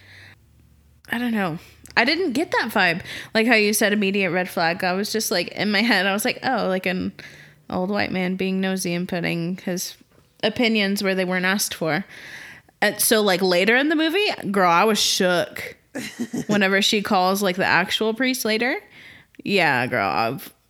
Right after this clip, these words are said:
Speaker 1: I don't know. My fucking, I felt very dense once that, like, came out, 'cause I was like, "I sh-, should have known," but not me. Didn't think about it.
Speaker 2: The,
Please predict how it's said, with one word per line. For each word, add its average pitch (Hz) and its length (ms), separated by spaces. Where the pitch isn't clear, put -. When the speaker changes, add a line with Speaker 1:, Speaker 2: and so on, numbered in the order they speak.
Speaker 1:
I 202 80
don't 220 120
know. 185 140
My 196 460
fucking, 190 640
I 180 60
felt 240 240
very 277 220
dense - 720
once 196 280
that, 180 180
like, 196 160
came 202 300
out, 214 220
'cause 226 140
I 226 40
was 220 80
like, 214 120
"I 220 100
sh-, 208 140
should - 260
have 160 140
known," 143 560
but 190 420
not 247 200
me. 370 300
Didn't 233 180
think 349 160
about 233 240
it. - 140
Speaker 2:
The, 202 140